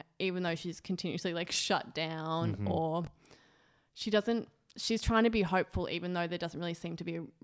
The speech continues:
Speaker 1: reason to be hopeful.
Speaker 2: Sure.
Speaker 1: And yeah, I just love seeing a completely different side to Aang, really, that I hadn't s-,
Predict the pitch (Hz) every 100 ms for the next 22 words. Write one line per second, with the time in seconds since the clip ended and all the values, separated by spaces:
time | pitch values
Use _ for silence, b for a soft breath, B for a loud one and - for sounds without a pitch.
0 | 160 - 170 180 180 180 175 170 175 170
1 | 156 156 - - 170 - 180 107 104 104
2 | b b b b b b b - 190 185
3 | 180 - - _ _ _ _ _ _ _
4 | _ _ _ _ _ _ _ _ 202 190
5 | 180 196 - - _ - 202 202 208 202
6 | - 202 185 175 170 170 - B B B
7 | B B _ - 190 - - - 190 -
8 | 202 220 247 226 208 196 - 170 - 165
9 | 160 170 175 185 - 156 156 160 165 156
10 | 165 - - 165 175 170 - - _ -
11 | -